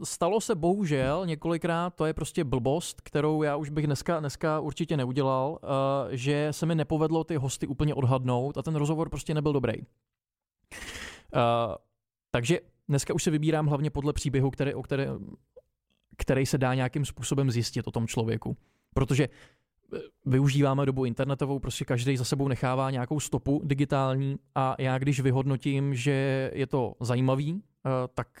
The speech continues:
eh, toho hosta zvu. A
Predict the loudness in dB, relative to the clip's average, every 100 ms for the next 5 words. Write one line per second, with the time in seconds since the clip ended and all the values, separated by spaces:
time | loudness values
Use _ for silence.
0 | -8 -4 -2 -2 -2 0 -2 0 0 0
1 | 0 -4 -8 -20 -20 _ _ -2 2 4
2 | 2 0 -4 -10